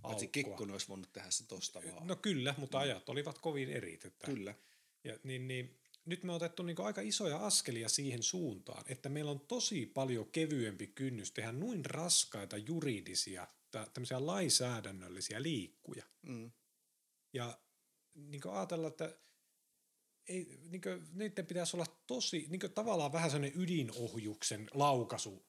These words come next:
Speaker 2: nappäin, että me ei ihan herkällä kädellä sitä paineta.
Speaker 1: Mm.
Speaker 2: Mutta nyt siitä on tullut ihan se, no joo, nuketetaan, jes. Ei
Speaker 1: Mm.
Speaker 2: siinä mitään, ne selviää, kato tästä. Ja mä
Speaker 1: Mm.
Speaker 2: edelleenkin mä en usko, että tässä on mitään sellaista liskomies-kontrolli-,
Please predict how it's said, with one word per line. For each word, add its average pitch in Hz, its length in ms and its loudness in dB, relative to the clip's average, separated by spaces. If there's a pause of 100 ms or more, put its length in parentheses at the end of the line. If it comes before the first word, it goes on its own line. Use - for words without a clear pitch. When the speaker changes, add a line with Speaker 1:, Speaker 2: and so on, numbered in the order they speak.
(160)
Speaker 2:
nappäin, 120 600 -4
että 135 180 -4
me 165 120 0
ei 170 140 2
ihan 196 380 0
herkällä 120 540 0
kädellä 92 400 -8
sitä 90 260 -6
paineta. 101 600 -8 (220)
Speaker 1:
Mm. 117 280 -4 (220)
Speaker 2:
Mutta 156 180 -4
nyt 208 160 0
siitä 175 200 2
on 165 80 0
tullut 175 240 0
ihan 156 180 4
se, 139 80 -2
no 247 220 0
joo, 247 180 2
nuketetaan, 151 580 0
jes. 254 160 0 (1500)
Ei 190 80 -2
Speaker 1:
Mm. 156 40 0
Speaker 2:
siinä 170 180 2
mitään, 131 420 -2
ne 156 60 0
selviää, 135 480 2
kato - 160 -8 (120)
tästä. - 340 -4 (640)
Ja 139 60 -2
mä 143 80 -2
Speaker 1:
Mm. 123 160 -10 (140)
Speaker 2:
edelleenkin 147 580 -2
mä 135 120 0
en 139 80 -2
usko, 160 220 0
että 127 320 -4
tässä 127 260 -2
on 120 60 0
mitään 123 240 0
sellaista 120 260 -2
liskomies-kontrolli-, 107 1200 0